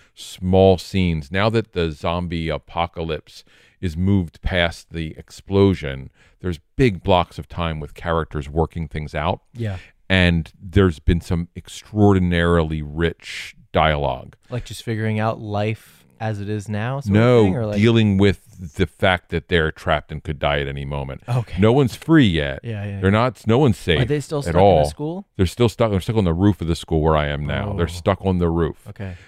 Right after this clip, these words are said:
Speaker 1: Uh, with no food
Speaker 2: Yeah.
Speaker 1: and no water,
Speaker 2: Okay.
Speaker 1: just a fire and no one coming to rescue them.
Speaker 2: Oh, I'm gonna have to watch this show.
Speaker 1: And there are other characters all over the place as well.
Speaker 2: Mm-hmm.
Speaker 1: But the, there is, it's just a re-,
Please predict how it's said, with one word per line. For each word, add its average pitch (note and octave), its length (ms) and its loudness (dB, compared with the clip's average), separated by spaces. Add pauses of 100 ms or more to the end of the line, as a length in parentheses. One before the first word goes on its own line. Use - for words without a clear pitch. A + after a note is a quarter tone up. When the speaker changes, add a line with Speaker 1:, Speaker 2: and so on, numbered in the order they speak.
(160)
Speaker 1:
Uh, E2 240 4
with E2+ 140 0
no G#2+ 160 4
food F#2+ 560 2
Speaker 2:
Yeah. G#2 280 -10 (120)
Speaker 1:
and F2 220 4
no F2+ 120 4
water, D2+ 580 2
Speaker 2:
Okay. F#2 300 -14
Speaker 1:
just F2+ 240 -4
a A2 60 -4
fire C#2+ 720 0 (100)
and D#2 220 -2
no D#2+ 100 0
one E2 180 0
coming D#2 300 -4
to D#2 100 -8
rescue D2 380 -4
them. C2 180 -6
Speaker 2:
Oh, A2 40 -4
I'm A#2 100 -2
gonna F#3 120 -4
have A2 120 -6
to G#2+ 80 -12
watch F#2+ 220 -10
this F#2+ 140 -16
show. F#2 360 -14
Speaker 1:
And G2 240 4
there F#2 480 6
are E2+ 480 6 (100)
other G#2+ 280 6
characters G2 600 2
all F#2 200 8
over G#2+ 200 4
the D#2+ 120 -4
place C#2 520 -6
as D#2+ 160 -6
well. D2+ 600 0
Speaker 2:
Mm-hmm. G#2+ 100 -10 (340)
Speaker 1:
But F#2+ 300 0
the, A2+ 120 -8 (240)
there A2 220 4
is, A#2+ 160 2
it's - 160 -4
just - 200 -4
a B2 60 4
re-, G2+ 920 -8